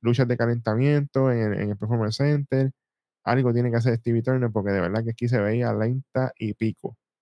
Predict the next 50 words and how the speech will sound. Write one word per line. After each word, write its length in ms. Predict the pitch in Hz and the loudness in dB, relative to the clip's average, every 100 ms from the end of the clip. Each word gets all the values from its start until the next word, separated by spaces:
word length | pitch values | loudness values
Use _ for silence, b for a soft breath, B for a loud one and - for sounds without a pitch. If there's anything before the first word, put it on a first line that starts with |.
| - | -12
¿ok? 160 | 117 120 156 - _ _ _ _ _ | -6 -2 -2 -4 _ _ _ _ _
Y 140 | - 110 | 0 0
los 140 | 107 | 0
que, 100 | - | -2
y, 240 | 110 - | -4 -4
y 40 | 104 | -4
más 180 | 110 123 | -2 0
yo 120 | 156 | 0
que 140 | 165 | 2
la, 140 | 113 104 | 2 0
y, 360 | 107 107 107 | 0 -2 -2
y 60 | 101 | -2
Hueso 400 | 101 120 147 135 | 0 2 2 0
y, 60 | 117 | 0
y 240 | 107 110 | 0 2
Rojo 240 | 120 170 | 2 2
que 80 | 135 | 0
la 60 | 104 | 0
vimos 240 | 110 120 | 2 2
en 100 | 127 | 2
U 60 | 120 | 0
K, 60 | 135 | 0
ella, 180 | 127 - | 0 0
ella 180 | 107 113 | -2 -2
se 100 | 120 | -2
movía 240 | 113 120 | 0 0
mucho 300 | 107 135 135 | 0 -2 0
mejor 240 | 110 113 101 | 0 0 0
allá. 260 | 107 104 - _ _ _ _ _ _ | -2 -4 -8 _ _ _ _ _ _
Pero 160 | 107 104 | 0 2
acá 200 | 101 123 | 2 0
está 460 | - 123 160 180 - | 0 0 2 0 -4
grave, 480 | 120 120 110 104 104 | 0 2 2 0 -4
así 180 | - | -6
que 100 | 110 | -4
yo 100 | 110 | -2
espero 260 | 113 127 123 | -2 -2 0
que 100 | 123 | 0
para 160 | 120 117 | 0 0
la 80 | |
próxima 340 | 113 120 123 113 | 0 0 0 0
lucha 240 | 120 120 | 0 -2
Stevie 280 | 110 113 110 | 0 0 0
tenga 220 | 110 113 | 0 0
un 100 | 113 | 0
mejor 180 | 113 117 | 0 0
desempeño, 580 | 113 120 123 139 139 139 - _ _ _ _ _ - | 0 -2 -2 -2 0 -4 -8 _ _ _ _ _ -4
porque 280 | 147 139 | -2 0
si 120 | 135 123 | 2 2
no, 200 | 131 | 2